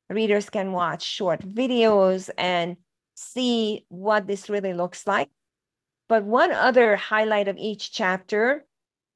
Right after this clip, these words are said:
is a segment that we call student success stories. And sometimes, of course, these are also teacher success stories, so that we make sure that we, uh, highlight positive impact on student learning.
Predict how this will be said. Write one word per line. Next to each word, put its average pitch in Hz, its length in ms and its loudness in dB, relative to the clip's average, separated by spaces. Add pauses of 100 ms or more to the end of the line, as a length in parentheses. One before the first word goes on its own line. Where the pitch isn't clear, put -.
is 208 260 0
a 196 100 0
segment 202 600 0
that 185 160 0
we 190 120 -6
call 190 300 -2
student 202 580 -4
success 185 600 -2
stories. - 1040 -6 (320)
And 226 100 0
sometimes, 226 420 2
of 180 120 -6
course, 185 240 -2 (100)
these 190 200 -4
are 175 160 0
also 175 320 -2 (160)
teacher 381 380 -2
success - 520 -4
stories, 170 560 -2 (500)
so 226 100 2
that 202 220 2
we 208 120 2
make 202 320 0
sure 208 260 2
that 190 340 0 (340)
we, 226 580 0
uh, 180 240 -4
highlight 226 760 2 (200)
positive 214 500 -2 (140)
impact 240 720 -2 (100)
on 190 160 0
student 180 500 -2
learning. 175 540 -2